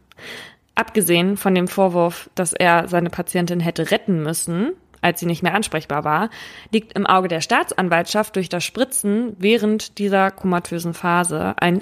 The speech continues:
aktives Zutun von Doktor Motka vor.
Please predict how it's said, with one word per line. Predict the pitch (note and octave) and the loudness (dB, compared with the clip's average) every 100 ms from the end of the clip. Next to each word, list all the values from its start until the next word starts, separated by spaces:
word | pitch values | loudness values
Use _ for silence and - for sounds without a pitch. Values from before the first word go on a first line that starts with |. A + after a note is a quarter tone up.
| - | 0
aktives | A3+ - - - - A3+ G3 G3 - | -4 -4 -10 -12 -2 0 0 -2 -8
Zutun | - G#3 - E3 E3 F#3 A3+ | -12 -12 -10 -6 -4 -6 -8
von | - B2+ | -6 -4
Doktor | C#3+ - D#3+ | -4 -4 -4
Motka | D#3+ - - | -4 -8 -10
vor. | C3 - D3+ - | -10 -8 -8 -6